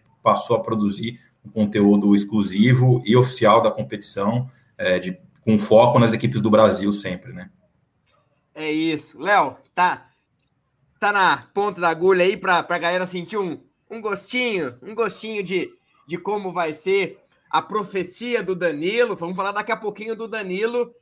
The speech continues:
Speaker 2: que, é, foi comprado mais vinte por cento. Tem a parte do Felipe Melo, tem muita coisa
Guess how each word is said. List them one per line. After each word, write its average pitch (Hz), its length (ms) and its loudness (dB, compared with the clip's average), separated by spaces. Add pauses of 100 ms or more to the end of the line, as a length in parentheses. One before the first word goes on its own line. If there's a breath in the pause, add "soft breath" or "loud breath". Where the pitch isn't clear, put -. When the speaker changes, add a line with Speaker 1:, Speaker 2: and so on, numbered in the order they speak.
(160)
Speaker 2:
que, 185 460 -2 (260)
é, 143 220 -4
foi 165 200 -4
comprado 175 380 -6
mais 180 240 -6
vinte 185 240 -12
por 226 180 -8
cento. 185 460 -8
Tem 208 240 -8
a 196 80 -6
parte 185 400 -4
do 175 80 -6
Felipe 175 420 -8
Melo, 196 680 -4 (220)
tem 233 160 0
muita 220 340 -6
coisa 185 500 -4